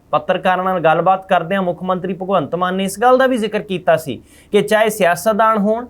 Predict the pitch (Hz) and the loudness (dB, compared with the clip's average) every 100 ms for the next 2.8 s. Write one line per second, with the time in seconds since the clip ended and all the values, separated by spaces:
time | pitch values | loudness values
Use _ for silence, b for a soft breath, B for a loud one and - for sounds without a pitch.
0 | _ _ 202 208 214 196 196 175 170 208 | _ _ 0 2 2 2 4 2 2 -2
1 | 214 214 202 147 139 156 202 214 220 226 | 0 0 0 2 2 2 2 0 0 -4
2 | b b b 202 240 220 190 | b b b 0 0 0 0